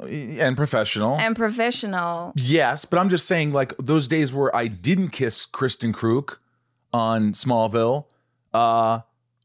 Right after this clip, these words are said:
Speaker 1: I'm not saying those were, maybe they were worse days than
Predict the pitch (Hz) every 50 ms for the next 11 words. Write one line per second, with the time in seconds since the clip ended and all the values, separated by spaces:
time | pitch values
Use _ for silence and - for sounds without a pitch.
0 | _ _ _ - - 143 139 131 - - - 156 147 143 143 123 113 139 143 139
1 | 110 107 120 131 123 117 110 107 95 - _ _ _ _ _ _ _ _ _ _
2 | - 123 143 156 180 185 160 170 160 160 156 143 127 135 143 143 - - - -
3 | 117 107 95 85 78 71 - - - - _ _ _ _ _ _ _ _ 98 101
4 | 123 120 120 110 107 107 101